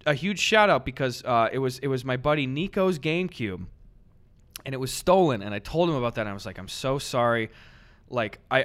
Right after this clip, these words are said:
I'm just, I feel terrible." I was trying to figure it out. And then my other buddy in theater, Logan, he talks to me and he goes, "Hey, dude, I got a replacement GameCube for him, so you don't have to worry about that."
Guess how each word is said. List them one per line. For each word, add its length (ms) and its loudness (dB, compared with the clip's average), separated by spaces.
I'm 100 0
just, 340 -10
I 160 0
feel 220 -4
terrible." 480 -2
I 60 -2
was 100 -6
trying 160 -4
to 80 -10
figure 220 -4
it 60 0
out. 200 -2
And 160 -2
then 140 -2
my 220 0
other 240 2
buddy 320 0
in 80 -4
theater, 360 -2
Logan, 840 0
he 360 -4
talks 380 0
to 60 -12
me 60 -8
and 100 -8
he 60 -8
goes, 280 -4
"Hey, 300 -4
dude, 300 -8
I 80 -8
got 200 -4
a 40 -4
replacement 560 -10
GameCube 400 -16
for 200 -14
him, 140 -14
so 140 -14
you 60 -10
don't 120 -10
have 140 -12
to 80 -14
worry 220 -12
about 260 -14
that." 260 -12